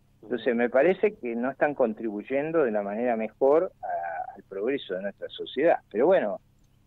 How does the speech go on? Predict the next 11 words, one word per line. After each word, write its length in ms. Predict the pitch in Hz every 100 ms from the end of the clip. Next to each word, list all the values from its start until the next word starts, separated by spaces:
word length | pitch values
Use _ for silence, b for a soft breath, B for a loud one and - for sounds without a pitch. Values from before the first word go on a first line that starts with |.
| _
yo 140 | - 175
tampoco 440 | 139 135 160 120
puedo 260 | 117 123 98
actuar 320 | 95 131 120
como, 680 | 110 82 90 85 76 - - _ _ _ -
como 480 | 98 90 82 - - _ _ -
tutor 460 | 110 - 123 123
de 140 | 92 85
todos. 540 | 120 71 67 67 -
O 80 | 80
sea, 500 | - 104 95 92 80